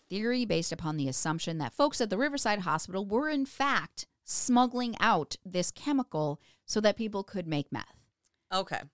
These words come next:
Speaker 1: And in the article, they didn't say whether or not they got this as, like, an inside tip or how they came to this conclusion. They just decided that
Speaker 2: It's
Speaker 1: this is obviously
Speaker 2: literally,
Speaker 1: what's happening.
Speaker 2: it's literally just an assumption based on what could have maybe possibly happened.
Speaker 1: Exactly. So it's just a theory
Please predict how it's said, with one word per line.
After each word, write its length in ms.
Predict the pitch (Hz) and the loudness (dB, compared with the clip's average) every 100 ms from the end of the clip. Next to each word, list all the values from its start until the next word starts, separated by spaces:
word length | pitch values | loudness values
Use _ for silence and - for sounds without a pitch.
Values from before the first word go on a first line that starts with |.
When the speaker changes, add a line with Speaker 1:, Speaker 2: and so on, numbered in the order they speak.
| _ - | _ 0
Speaker 1:
And 300 | 285 262 240 | 4 6 4
in 100 | 226 | 2
the 140 | 220 214 | 2 4
article, 380 | 240 277 262 196 | 4 4 0 0
they 100 | 175 | 0
didn't 220 | 247 269 | 0 0
say 240 | - 190 | 0 0
whether 320 | 160 156 180 185 | 2 0 2 0
or 180 | 160 | -2
not 300 | 156 143 160 | 0 2 0
they 100 | 160 | -2
got 300 | 147 139 143 | 2 2 2
this 200 | 151 147 | 0 -2
as, 220 | 104 123 143 | -2 -4 -4
like, 160 | 131 | -8
an 100 | 120 | -8
inside 500 | 107 143 - 131 123 - | -8 -8 -6 -8 -8 -8
tip 300 | 311 285 269 | -2 0 0
or 160 | 190 156 | 0 0
how 160 | 151 143 | -2 -4
they 120 | 139 | -4
came 260 | - 127 131 | -6 -6 -6
to 100 | - | -6
this 220 | 120 - | -8 -6
conclusion. 920 | 139 131 - - 240 240 220 220 214 | -8 -10 -10 -6 -2 -2 0 0 0
They 140 | 156 | -4
just 320 | - 151 - | -6 -6 -6
decided 800 | - - - 285 285 233 165 160 | -4 -4 -2 2 0 0 -2 -4
that 160 | - 180 | -4 -2
Speaker 2:
It's 100 | 214 | 0
Speaker 1:
this 140 | 262 | 2
is 100 | 196 | 2
obviously 280 | 170 160 190 | 4 6 4
Speaker 2:
literally, 200 | 180 160 | 2 0
Speaker 1:
what's 160 | 139 143 | -4 -6
happening. 340 | 120 - - | -8 -10 -12
Speaker 2:
it's 140 | 175 - | -10 -8
literally 520 | 202 208 214 190 170 | -6 -2 -2 -2 -6
just 260 | 156 151 - | -4 -6 -6
an 140 | 151 | -6
assumption 640 | 147 - 135 123 147 135 131 | -4 -4 -4 -6 -8 -8 -8
based 400 | 131 123 - - | -8 -6 -8 -6
on 300 | 127 123 127 | -6 -6 -6
what 200 | 131 - | -8 -8
could 260 | - 135 | -8 -8
have 220 | 131 120 | -6 -8
maybe 300 | 139 117 117 | -8 -12 -10
possibly 540 | 113 - 104 - 98 92 | -10 -6 -6 -6 -10 -12
happened. 400 | 87 - - - | -10 -10 -14 -4
Speaker 1:
Exactly. 560 | 214 202 196 151 101 151 | -2 4 4 4 0 -2
So 140 | 269 | 0
it's 140 | 277 | 0
just 180 | 269 254 | 0 0
a 60 | 214 | -4
theory 600 | - 170 135 120 101 | -4 -10 -10 -10 -16